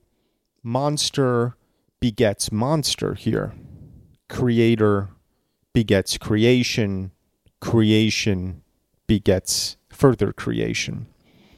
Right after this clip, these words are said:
It's kinda karmic, you know? You put bad shit into the world, and bad shit is gonna make more bad shit. So Victor Frankenstein,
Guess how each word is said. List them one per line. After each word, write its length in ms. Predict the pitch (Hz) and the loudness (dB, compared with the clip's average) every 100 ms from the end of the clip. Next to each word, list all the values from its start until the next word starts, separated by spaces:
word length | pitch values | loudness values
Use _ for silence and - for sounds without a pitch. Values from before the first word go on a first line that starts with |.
| _ - | _ -2
It's 160 | 135 | -2
kinda 260 | - 143 117 | 2 2 2
karmic, 600 | - 175 127 101 - - | 2 2 2 -2 -10 -4
you 100 | 117 | 2
know? 260 | 110 101 127 - _ | 4 4 0 -6 _
You 120 | 123 | -4
put 260 | 117 156 151 | 2 0 2
bad 260 | 120 113 - | -2 -2 -4
shit 260 | - 156 | -6 -4
into 280 | 113 107 107 | -2 -2 0
the 80 | 101 | 4
world, 540 | 143 147 101 104 - _ _ _ - | 4 4 0 -4 -6 _ _ _ -6
and 800 | 113 107 104 101 98 98 98 - - | -2 0 0 0 -2 -4 -6 -10 0
bad 260 | 110 104 | 2 2
shit 280 | - 131 131 | 0 0 0
is 80 | 110 | -4
gonna 180 | 110 107 | -2 0
make 200 | 113 117 | 0 2
more 200 | 135 160 | 0 2
bad 300 | 95 - - | -2 -4 -8
shit. 240 | 110 - _ _ _ _ _ _ _ _ | -8 -10 _ _ _ _ _ _ _ _
So 120 | 123 | 0
Victor 240 | 113 131 117 | 0 -2 0
Frankenstein, 880 | 135 175 131 104 - 95 95 113 | 0 0 -2 -6 -4 -4 -6 -8